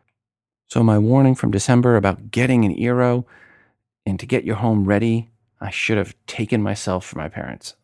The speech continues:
Sometimes you forget how bad things are until you have to use them. My parents' Wi-Fi was horrible,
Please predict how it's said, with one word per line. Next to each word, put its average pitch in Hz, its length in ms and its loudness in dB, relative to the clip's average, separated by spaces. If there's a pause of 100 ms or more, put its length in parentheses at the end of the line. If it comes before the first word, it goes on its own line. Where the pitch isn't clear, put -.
(120)
Sometimes 120 480 -2
you 95 80 -6
forget 98 320 -6
how 95 160 -8
bad 92 280 -6
things 90 280 -8
are 82 240 -6
until 90 400 -8
you 87 360 -8
have 90 260 -10
to - 180 -16
use 92 300 -2
them. 55 260 -10 (120)
My 82 140 -10
parents' 90 300 -8
Wi-Fi - 440 -12 (220)
was - 100 -20
horrible, 143 680 0